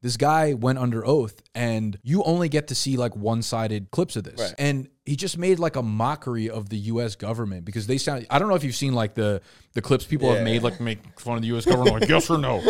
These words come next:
Speaker 2: <laughs>
Speaker 1: Is TikTok? Yes or no?" You know what I mean? Just, like, really funny shit. And the U S government, like, doesn't realize how ridiculous they sound because they've never needed to care.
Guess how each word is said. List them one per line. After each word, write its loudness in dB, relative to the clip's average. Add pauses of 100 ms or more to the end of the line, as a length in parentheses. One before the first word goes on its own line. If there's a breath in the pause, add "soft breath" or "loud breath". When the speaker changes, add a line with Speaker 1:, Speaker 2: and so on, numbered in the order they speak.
Speaker 2:
<laughs> -12
Speaker 1:
Is 4
TikTok? -2 (140)
Yes -2
or 2
no?" 4
You 0
know 2
what 2
I -2
mean? 2
Just, -4
like, -4
really 0
funny -2
shit. -6
And -2
the -4
U 2
S 0
government, -2
like, -10
doesn't -2
realize -2
how -2
ridiculous -2
they -4
sound -2
because -2
they've -2
never -2
needed -4
to -12
care. -12